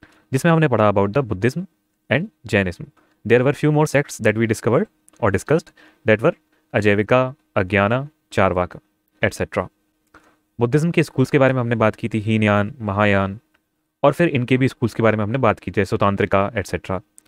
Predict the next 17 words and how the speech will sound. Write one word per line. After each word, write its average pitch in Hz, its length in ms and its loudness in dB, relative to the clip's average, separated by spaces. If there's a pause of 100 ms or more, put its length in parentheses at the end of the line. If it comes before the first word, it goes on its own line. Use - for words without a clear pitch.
(140)
Here 131 140 2 (180)
we 110 140 0
read 107 160 4
about 104 200 0
the 190 80 0 (380)
विज्ञानवाद 104 580 -2 (160)
in 104 140 -2
the 101 80 0
Mahayana 92 520 -2
and 135 120 0
the, 214 80 0 (1400)
इनके 156 320 0
जो 117 100 -4
प्रोपेगेटर्स 104 520 0
थे 107 40 4
जैसे 120 240 0
नागार्जुन, 101 560 0